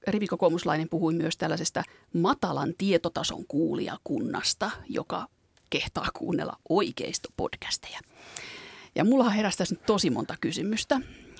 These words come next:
Jos mä nyt näitä kaikkia vähän tässä heittelen, tarttukaa mihin haluatte. Mut tästä tietenkin alkaa mietityttää, että kuka s-, kuka saa viestiä ja missä kanavassa. Ja ylipäätään, siis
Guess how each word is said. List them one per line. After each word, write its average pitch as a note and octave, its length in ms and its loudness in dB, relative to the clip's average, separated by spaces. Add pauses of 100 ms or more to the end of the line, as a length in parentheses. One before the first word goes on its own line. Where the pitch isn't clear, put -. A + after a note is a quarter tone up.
(400)
Jos - 280 -2
mä E3 100 4
nyt D#3+ 200 0
näitä D3+ 180 2
kaikkia F3+ 420 2
vähän D#3 160 -4
tässä D#3 220 0
heittelen, D3+ 540 0
tarttukaa D#3 420 -2
mihin E3 240 -2
haluatte. F3+ 540 0 (720)
Mut - 120 -2
tästä D4 160 0
tietenkin C4 240 2
alkaa B3 340 0
mietityttää, G#3+ 520 0
että - 120 -6
kuka C4+ 220 -2
s-, - 200 -2
kuka - 220 -2
saa A#3 280 2
viestiä A3+ 400 0
ja F3+ 120 2
missä G#3+ 300 2
kanavassa. F#3 680 2
Ja F3 180 4 (800)
ylipäätään, A#3+ 560 2 (380)
siis - 240 0